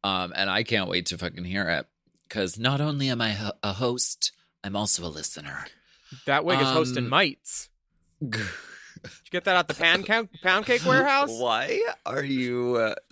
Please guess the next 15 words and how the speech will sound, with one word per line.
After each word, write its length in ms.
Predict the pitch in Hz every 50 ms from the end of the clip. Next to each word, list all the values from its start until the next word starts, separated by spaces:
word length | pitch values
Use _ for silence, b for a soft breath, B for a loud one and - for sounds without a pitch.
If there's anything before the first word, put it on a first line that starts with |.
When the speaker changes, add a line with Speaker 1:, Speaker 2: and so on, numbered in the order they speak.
| - 104 104
Speaker 1:
why 200 | 104 107 104 104
do 100 | 104 -
you 40 | 160
have 160 | 269 262 262
such 240 | - - 117 110 90
a 80 | 120 127
problem 600 | 104 - 107 92 92 101 107 110 107 98 95 87
with 240 | 87 87 - - 98
my 140 | 90 87 82
illusions 760 | 82 80 78 73 - 123 156 - - 80 71 71 76 73 -
that 200 | - 69 60 62
I'm 200 | 62 58 62 69
casting, 760 | 69 - - 50 58 - - - - - 87 80 73 67 85
my 100 | 90 98 98
effects? 960 | 101 98 - - 82 - - - - - _ _ _ - - - - -